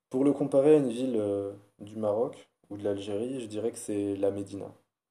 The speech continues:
C'est l'équivalent de la Médina, c'est-à-dire que ce sont les vieux, le vieux centre de la ville. Basmanet, c'est le vieux centre de l'époque où Izmir était grec.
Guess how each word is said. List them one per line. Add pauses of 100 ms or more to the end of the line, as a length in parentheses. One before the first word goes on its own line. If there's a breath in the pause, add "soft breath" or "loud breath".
(800)
C'est
l'équivalent
de
la
Médina,
c'est-à-dire
que
ce
sont
les
vieux, (840)
le
vieux
centre
de
la
ville. (1000)
Basmanet,
c'est
le
vieux
centre
de
l'époque
où
Izmir
était
grec.